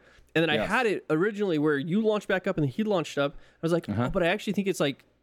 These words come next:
Speaker 1: too much that it's, like, taking away," 'cause the scene
Speaker 2: Yeah.
Speaker 1: was, this is what I realized is you, is
Speaker 2: It's
Speaker 1: it
Speaker 2: too long.
Speaker 1: matters the length of it.
Speaker 2: Yep.
Speaker 1: It can only go so long before you switch to something else.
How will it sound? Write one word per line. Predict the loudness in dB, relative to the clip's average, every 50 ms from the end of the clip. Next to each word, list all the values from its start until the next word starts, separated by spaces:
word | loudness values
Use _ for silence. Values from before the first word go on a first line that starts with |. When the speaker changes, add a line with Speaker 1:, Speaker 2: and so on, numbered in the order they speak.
| -8
Speaker 1:
too | -2 0 2 2
much | 4 2 2 0 0 0
that | 0
it's, | 0 0 -2 -2
like, | -4 -2
taking | -2 -2 -2 0 0 0 0
away," | 0 0 0 0 0 0 0 0 -2
'cause | -2 -4 -2 -2
the | 0 0
scene | 2 2
Speaker 2:
Yeah. | 2 0
Speaker 1:
was, | -2 -4 -10 _ _ _ _ _ _ -20 _ -2
this | 0
is | 2
what | 2 4
I |
realized | 4 4 4 4 4 4 2 2 2
is | 2 0 -2
you, | -2 0
is | 0 0 2 2
Speaker 2:
It's | 2 2
Speaker 1:
it |
Speaker 2:
too | 2 2
long. | 2
Speaker 1:
matters | 2 0 0 -2 -4 -8 _ -20 -20 _ _ _
the | 0 2 2
length | 4 4 2 2 2 0 0
of | -2 0
it. | 0 -2 -4 -6 _ _ _ _ _ _ _ _ _ 0
Speaker 2:
Yep. | 0 2 2
Speaker 1:
It | 0 -2
can | -2 -2 0
only | 2 2 2
go | 2 0 0
so | -2 -4 -4 -2 0 0
long | 2 2 0 0 0
before | -2 -2 -2 -2
you | -2 -2
switch | -4 -6 -6 -2 -2 -2 -2 -2 -6 -8
to | -6 -6
something | -6 -6 -6 -4 -4
else. | -4 -4 -4 -6 -10 -12 -14